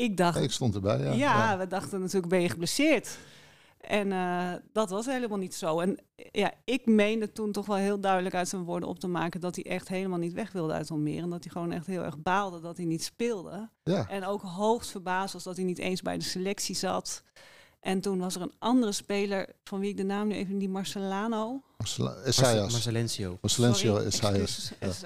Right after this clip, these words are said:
Speaker 1: ja, die, die zat wel op de bank terwijl die nog wel had meegespeeld. En, eh, waarom zit ik dan niet op de bank en zo? Dus hij
Speaker 2: Ja, hij was
Speaker 1: Ja.
Speaker 2: echt getergd.
Speaker 1: Ja, en ik, ja, nou goed, we gaan dit echte verhaal natuurlijk nooit horen. Want ik denk,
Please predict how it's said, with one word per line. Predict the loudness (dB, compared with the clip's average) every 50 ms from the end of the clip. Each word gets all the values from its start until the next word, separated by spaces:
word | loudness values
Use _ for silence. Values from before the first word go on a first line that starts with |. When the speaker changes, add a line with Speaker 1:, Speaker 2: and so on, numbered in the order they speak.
| -8 -4
Speaker 1:
ja, | -2 -2 -2 -2 -2
die, | -4 -4 -4 -2
die | -2 -2 -2 -2
zat | -2 0 0 0 0 -2 -2
wel | -2 0 0 2 0
op | -2 -4 -6
de | -8
bank | -4 0 0 0 0 -2 -4
terwijl | -6 -4 -2 0 0 0 0
die | -4 -4 -4
nog | -4 -4 -6 -4 0
wel | 4 4 4 4 2
had | -2 -4 -4
meegespeeld. | -4 -2 -2 -2 -2 -4 -6 -8 -2 0 2 2 4 2 2 0
En, | 0 -2 0 0
eh, | 0
waarom | 0 0 0 0 0 -2
zit | -4 -6 -8 -8 _
ik | -2 -2 0
dan | 0 0 2
niet | 2 2 0 -2
op | -6
de | -8 -8
bank | -6 -2 0 0 0 0 0 -2
en | -4 -4
zo? | -2 -2 0 0
Dus | 0 -2 -2
hij | 0 0 0 0 -2 -6 -14 -20 -20 -20 -20 -14 -4
Speaker 2:
Ja, | 0 2
hij | 4 4 6
was | 6 4 4
Speaker 1:
Ja. | 2
Speaker 2:
echt | 2 -2 -2
getergd. | -4 -6 -2 2 4 6 6 6 4 0 -2 -2
Speaker 1:
Ja, | 2 4 4 4 4 2 0 -2
en | -6 -6 -6 -4
ik, | -6 -8 -8 -8 -12 -18 _ _
ja, | -14 -4 0 0 0 0 -2 _ _ -8
nou | -2 2 2 2 2
goed, | 0 -4 -8 -6
we | -6 -4
gaan | 0 0 2 2
dit | 0 -4 -4
echte | -6 -8 -8 -8 -10 -14
verhaal | -10 -4 0 0 0 0
natuurlijk | 0 -6 -8 -8 -8 -4 0
nooit | 0 2 2 0 0
horen. | 0 0 2 2 2 0 -2 -4 -4
Want | -4 -2 -2 -2
ik | -2 -2 -2
denk, | -2 0 -2 -2 -4